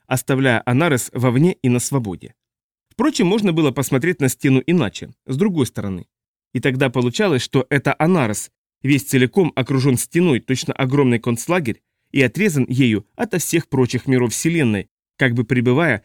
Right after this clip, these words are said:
в состоянии вечного карантина. Однако по дороге к стене всегда тянулись люди, останавливаясь у той черты, где по земле проходила граница.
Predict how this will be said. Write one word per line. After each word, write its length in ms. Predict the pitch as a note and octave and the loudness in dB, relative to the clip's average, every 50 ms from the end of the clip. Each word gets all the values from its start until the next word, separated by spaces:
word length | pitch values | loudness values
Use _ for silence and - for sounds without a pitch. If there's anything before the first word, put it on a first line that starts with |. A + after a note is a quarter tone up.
| _ _ | _ _
в 60 | - | -8
состоянии 560 | - C3+ - - - B2 D3 E3+ E3 C3+ A#2 - | -6 -6 -4 -2 0 0 2 2 2 2 0 0
вечного 460 | C3+ A#2+ B2+ A#2+ - - C3 A#2 A#2 | 0 0 0 0 0 -2 -2 -2 -2
карантина. 600 | A2+ - B2+ B2+ B2+ C3 - - - F2+ D2+ - - _ _ _ _ _ _ _ _ _ _ _ _ _ _ _ _ _ _ | -2 -2 -2 -2 -2 -2 -4 -8 -12 -12 -12 -14 -18 _ _ _ _ _ _ _ _ _ _ _ _ _ _ _ _ _ _
Однако 380 | - C#3 C3+ F3 C#4 C4+ - F#3 | -4 -2 -2 0 -2 -2 -2 -2
по 120 | E3+ D#3 | -2 0
дороге 380 | C3+ C#3+ C#3+ E3 D#3 B2+ B2 A2 | 0 2 2 2 0 0 -2 -6
к 40 | |
стене 400 | - - - A#2 C3 F3 A3 A3+ - _ _ _ | -6 -6 -2 0 0 0 0 -2 -4 _ _ _
всегда 300 | - - - B2+ D3+ B3 | -6 -2 0 0 0 0
тянулись 460 | A#3+ - D#3 C#3 D3+ D#3 D#3 D3 - - | 0 2 2 2 4 2 2 0 -2 -2
люди, 440 | - D#3 E3 D#3+ C3 G#2 G#2 F#2 - _ _ _ _ _ | -2 0 0 0 0 -2 -2 -6 -8 _ _ _ _ _
останавливаясь 800 | - B2 - - D3 C#3+ C#3+ C#3 B2+ B2 A#2 A#2 A#2 A2 - - | -6 -4 -2 0 0 2 2 2 0 0 0 0 -2 -2 -2 -4
у 60 | - B2 | -6 -4
той 180 | - C3+ B2 | -2 -2 -2
черты, 440 | G#2+ - B2 G#2 - - F#3 G3 - _ _ _ | -2 -2 -6 -6 -4 -2 -2 -2 -2 _ _ _
где 240 | - A2 A2 B2 C#3 | -10 -4 -2 0 0
по 120 | - C3 | 0 0
земле 300 | A#2+ G#2+ A#2 B2 E3+ G#3+ | 0 0 2 2 2 2
проходила 520 | G#3 - F3+ - - G3 C#3 A#2 A2+ A2 A2+ | 0 -2 -4 -4 -2 -2 -2 -2 -2 -2 -2
граница. 560 | A2 B2 C3 B2+ G#2+ F2+ - - - - - | -2 -2 -2 -2 -2 -4 -6 -10 -14 -16 -18